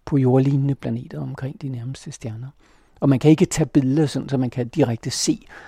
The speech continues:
om der er nogen, der løber rundt deroppe eller sådan noget. Men det, man kan se, det er det begreb, som, som vi snakkede om for lidt siden omkring fundamentet af liv, altså entropien.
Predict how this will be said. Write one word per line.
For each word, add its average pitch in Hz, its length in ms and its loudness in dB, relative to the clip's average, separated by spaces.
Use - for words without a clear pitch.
om 131 160 4
der 120 100 2
er 117 40 2
nogen, 131 280 4
der 151 100 8
løber 117 280 4
rundt - 380 -2
deroppe 117 360 2
eller 120 140 -8
sådan - 200 -10
noget. - 180 -10
Men 123 220 4
det, 156 180 6
man 170 200 4
kan 123 140 -10
se, - 320 -6
det 135 80 0
er 135 40 2
det 143 180 2
begreb, - 460 -6
som, 147 400 -6
som 123 220 -2
vi 127 120 -6
snakkede 139 400 0
om 139 200 -6
for 139 160 -8
lidt 131 240 -4
siden 143 420 -4
omkring 120 520 -8
fundamentet 127 760 0
af 131 100 0
liv, 131 240 -4
altså 131 240 -10
entropien. - 880 -10